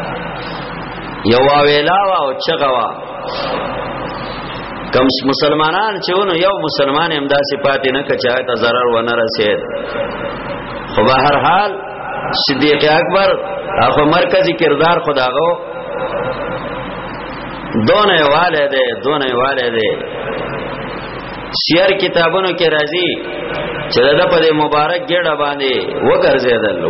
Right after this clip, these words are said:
وګرځېدل. مخ مبارک زخمی، چهره مبارک زخمی، سینه مبارک زخمی. د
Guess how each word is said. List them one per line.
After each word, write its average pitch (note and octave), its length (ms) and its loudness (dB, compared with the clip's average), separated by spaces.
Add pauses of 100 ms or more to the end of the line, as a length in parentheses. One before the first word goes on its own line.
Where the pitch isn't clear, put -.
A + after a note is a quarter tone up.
وګرځېدل. B2+ 720 2 (3750)
مخ D#3+ 160 4
مبارک D3 560 2 (200)
زخمی، C3+ 400 0 (240)
چهره C3 280 2
مبارک C#3 600 0
زخمی، B2+ 520 0 (220)
سینه D3 280 2
مبارک C#3+ 540 0 (220)
زخمی. D#3+ 460 0 (4000)
د - 20 4